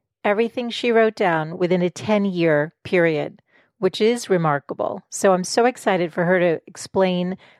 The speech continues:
that process. So for twenty years, Debbie was the president of Sterling Brands, one of the world's leading branding consultancies. And under her leadership, Sterling grew to a hundred and fifty employees in five offices.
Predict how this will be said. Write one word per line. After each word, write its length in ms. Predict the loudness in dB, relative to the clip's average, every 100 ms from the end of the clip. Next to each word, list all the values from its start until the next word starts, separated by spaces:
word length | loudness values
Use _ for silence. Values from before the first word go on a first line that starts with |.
| _
that 320 | -2 -2 -2
process. 800 | -2 -2 -2 -4 -4 -4 -6 -16 _ _ -20 _
So 240 | -2 0
for 320 | 2 2 2 0
twenty 360 | 0 0 2
years, 280 | 2 2 2
Debbie 260 | 0 0 -2
was 140 | -2
the 80 | -4
president 500 | -2 -2 -2 -4 -4
of 160 | -8
Sterling 460 | -6 0 2 2 -2
Brands, 520 | 0 0 -2 -8 -12
one 220 | -4 -2
of 80 | 0
the 80 | 0
world's 380 | 2 2 0 -4
leading 480 | -2 0 -2 -2 -10 _
branding 440 | 0 0 0 -4 -6
consultancies. 1040 | -8 -2 -2 -2 -4 -8 -8 -8 -10 -16 -20 -20 -20 -6
And 160 | -6 -2
under 280 | -2 0 0
her 140 | 0
leadership, 680 | 0 -2 -2 0 0 0 -4 _ _ _
Sterling 540 | -4 2 2 2 -2
grew 560 | 0 2 4 2 0 -6 -6
to 320 | 0 0 0
a 80 | -4
hundred 400 | -2 -2 0 -2
and 100 | -2
fifty 360 | -4 -6 -2
employees 600 | -2 -2 -2 0 -2 -4
in 120 | -6 -4
five 340 | 0 0 2
offices. 800 | 0 0 -6 -6 -6 -6 -10